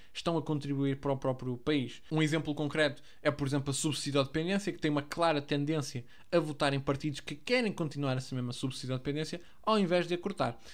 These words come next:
Portanto, isto é um exemplo. Claro que a própria manutenção desse mesmo sistema é do seu interesse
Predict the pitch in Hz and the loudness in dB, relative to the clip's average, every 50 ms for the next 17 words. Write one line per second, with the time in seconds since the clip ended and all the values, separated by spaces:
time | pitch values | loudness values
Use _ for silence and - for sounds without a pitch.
0 | - - - - - 139 127 123 - - 175 - - 170 175 175 170 143 135 123 | -16 -16 -14 -8 -6 -4 -4 -4 -4 -6 -4 -2 -2 0 0 0 0 0 0 0
1 | 113 110 - - - - - - - - - 226 233 240 233 233 233 - 226 208 | -2 -2 -8 -14 -16 -18 -18 -18 -16 -6 0 4 6 6 6 4 0 0 2 2
2 | 165 143 - - 170 156 - 208 202 190 - 190 190 190 185 190 208 208 202 202 | 2 0 0 -4 -6 -2 2 2 2 2 2 0 2 2 4 4 4 4 2 2
3 | - 196 185 - - - 180 165 143 131 - - - - - - 135 139 160 160 | 0 0 0 0 0 0 2 2 2 0 -4 -8 -16 -16 -10 -6 -2 2 4 4
4 | 151 160 - - 147 156 156 151 - - - 170 175 180 170 - - 160 165 156 | 4 2 -2 -2 0 0 0 0 -2 -2 -2 0 0 0 -2 -4 -2 -2 0 0
5 | 160 - - 165 165 160 - 147 131 117 117 - - | 0 0 0 0 0 0 0 0 0 0 0 -4 -10